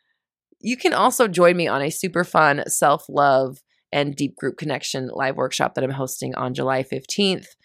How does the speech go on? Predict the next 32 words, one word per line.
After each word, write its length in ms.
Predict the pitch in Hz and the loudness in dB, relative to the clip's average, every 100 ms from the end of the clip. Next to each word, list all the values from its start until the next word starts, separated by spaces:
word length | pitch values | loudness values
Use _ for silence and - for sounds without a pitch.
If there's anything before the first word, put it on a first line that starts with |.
| _ _ _ _ _ _ _ _ - | _ _ _ _ _ _ _ _ 0
It's 140 | 208 | 2
gonna 180 | 262 233 | 2 2
be 80 | 220 | 2
great, 380 | 180 151 143 - | 4 4 4 4
and 280 | 160 156 151 | 6 6 4
it's 160 | 151 | 0
gonna 200 | - 214 | 0 0
really 220 | 214 185 175 | 2 2 2
help 300 | 165 147 - | 2 2 2
us 180 | 165 | 0
embrace 460 | - 147 143 143 - | -2 0 0 0 -2
the 80 | 147 | -2
notions 460 | 135 139 156 139 | 0 0 -2 -2
that 180 | 135 - | -2 0
we 160 | 147 139 | 2 0
want 680 | 131 135 135 151 190 - - - | -2 0 6 6 6 -2 -8 -2
to 160 | - 254 | 2 4
have 260 | 262 262 | 6 6
about 200 | 254 269 | 6 4
ourselves 420 | 269 262 262 254 | 4 4 2 2
and 80 | 262 | 2
our 80 | 254 | 2
lives 320 | 254 254 254 - | 2 2 0 2
and 260 | 190 185 - _ - | 2 2 -4 _ 2
dismiss 680 | 196 - 165 175 180 180 | 4 4 0 2 2 0
the 140 | - 120 | -2 0
ideas 460 | 151 151 151 147 | 0 -2 -4 -2
that 120 | 156 143 | -2 -4
we 120 | 151 | -2
have 200 | 156 143 - - _ | -2 -4 -12 -20 _
adopted 640 | 160 151 170 156 - 156 | -4 8 8 8 4 4
and 200 | 151 139 | 4 -4